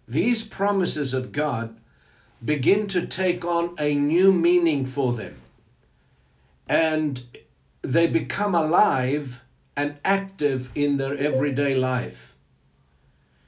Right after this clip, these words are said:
Spiritually awakened people, they talk about the Word,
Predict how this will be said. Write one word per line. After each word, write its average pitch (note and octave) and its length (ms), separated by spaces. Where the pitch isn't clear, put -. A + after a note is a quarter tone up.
Spiritually G3+ 960
awakened D3+ 680
people, A#2 640
they E3+ 320
talk A3+ 340
about C#3+ 380
the B2 120
Word, G#2+ 340